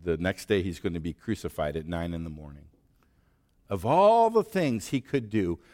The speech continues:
the one thing he desires most is to eat a meal with his friends.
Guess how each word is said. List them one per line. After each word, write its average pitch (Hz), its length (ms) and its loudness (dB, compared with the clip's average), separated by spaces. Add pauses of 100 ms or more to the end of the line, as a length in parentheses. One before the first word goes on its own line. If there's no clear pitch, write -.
(200)
the 113 120 6
one 151 340 2
thing 165 300 0
he 147 180 0
desires 113 760 0
most 78 640 -12 (1200)
is - 100 -20
to - 200 -12
eat 104 120 2
a 92 60 -2
meal 85 480 -8 (1700)
with - 140 -20
his - 200 -12
friends. - 600 -20